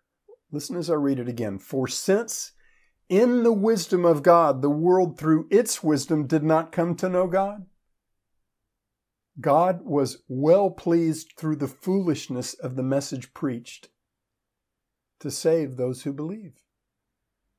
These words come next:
Now go back to Jeremiah nine for just a moment. What did God say through Jeremiah was the one legitimate ground of boasting for a man?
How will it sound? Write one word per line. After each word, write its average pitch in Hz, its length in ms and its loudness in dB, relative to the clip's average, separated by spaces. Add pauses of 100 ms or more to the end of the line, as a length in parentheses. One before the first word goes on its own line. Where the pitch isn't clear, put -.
(1000)
Now 139 120 -2
go 147 100 -2
back 208 240 0
to 165 100 -8
Jeremiah 160 480 0
nine 147 300 0
for 143 160 -6
just 117 240 -8
a - 20 -2
moment. 120 300 -6
What 175 320 0
did 196 160 0
God 165 320 2
say 165 240 4
through 156 220 -4
Jeremiah 139 600 0
was 127 280 -4
the 151 100 -4
one 156 500 0
legitimate 156 600 -4
ground 139 360 -2
of 123 120 -12
boasting 139 440 -2
for 143 220 -10
a 127 60 -4
man? 139 360 -6